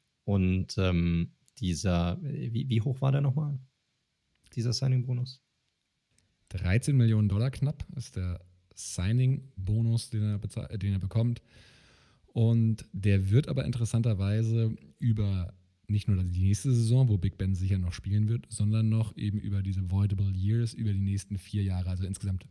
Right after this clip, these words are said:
Speaker 2: fünf abgeschrieben. Also dreizehn durch fünf ist das sozusagen, was jedes Jahr fällig wird. Mit der Besonderheit allerdings, dass wenn er zurücktreten wird, und davon gehen wir ja alle schwer aus nach der nächsten Saison,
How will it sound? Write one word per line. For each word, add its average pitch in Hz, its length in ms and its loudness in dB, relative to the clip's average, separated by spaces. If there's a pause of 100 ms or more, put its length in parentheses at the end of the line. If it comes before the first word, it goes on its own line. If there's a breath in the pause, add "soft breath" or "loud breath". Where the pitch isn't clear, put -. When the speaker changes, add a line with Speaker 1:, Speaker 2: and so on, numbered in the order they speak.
Speaker 2:
fünf - 480 0 (300)
abgeschrieben. 87 720 -6 (120)
Also 101 220 -4
dreizehn 95 540 -2
durch 98 180 -2
fünf 127 460 2 (600 soft breath)
ist - 160 -12
das 98 120 -4
sozusagen, 90 540 -6
was 90 160 -4
jedes 98 220 -2
Jahr 90 120 -4
fällig 95 440 -2
wird. 120 300 2 (140)
Mit 98 220 0
der 98 80 0
Besonderheit 110 1040 2
allerdings, 123 500 -2
dass 92 240 -4
wenn 98 140 0
er 92 260 -2 (640)
zurücktreten 123 720 2
wird, 135 160 6
und 110 80 2
davon 98 240 2
gehen 92 120 2
wir 95 80 4
ja 90 100 -2
alle 98 220 0
schwer 92 400 -2
aus 107 240 -2
nach 110 140 0
der 107 160 -2
nächsten 101 380 -2
Saison, 95 560 -4